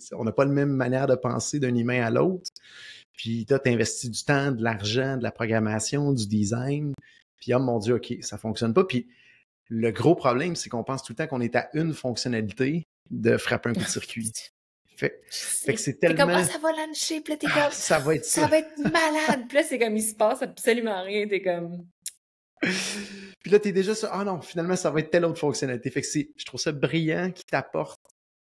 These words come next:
Speaker 1: cet aspect-là d'être vraiment en train de parler avec le client puis tester avant de développer.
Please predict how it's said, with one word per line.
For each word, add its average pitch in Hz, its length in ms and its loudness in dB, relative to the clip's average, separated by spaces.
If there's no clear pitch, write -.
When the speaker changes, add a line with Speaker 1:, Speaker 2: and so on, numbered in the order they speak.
Speaker 1:
cet - 340 -2
aspect-là 143 720 0
d'être 120 340 -4
vraiment 127 420 -2
en 135 100 -2
train 135 240 -6
de 117 120 -2
parler 135 300 -4
avec 135 120 -6
le 120 60 -4
client 127 320 -6
puis - 120 -14
tester 156 720 -4
avant 117 400 -2
de 135 80 -2
développer. 113 640 -2